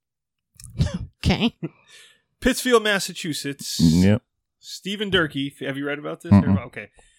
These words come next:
Speaker 2: Fifty-nine stabbed Joseph Burke, fifty-five, twice with a pocket knife over a dispute of grass clippings being dumped on the lawn.
Speaker 3: Jeez.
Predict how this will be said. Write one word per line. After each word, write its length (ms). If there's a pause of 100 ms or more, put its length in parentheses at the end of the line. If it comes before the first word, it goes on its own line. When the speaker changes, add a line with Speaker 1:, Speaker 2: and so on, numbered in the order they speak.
(280)
Speaker 2:
Fifty-nine 680
stabbed 640
Joseph 520
Burke, 320
fifty-five, 640
twice 380
with 100
a 40
pocket 340
knife 280
over 360
a 80
dispute 340
of 120
grass 320
clippings 440
being 220
dumped 260
on 100
the 60
lawn. 300 (400)
Speaker 3:
Jeez. 560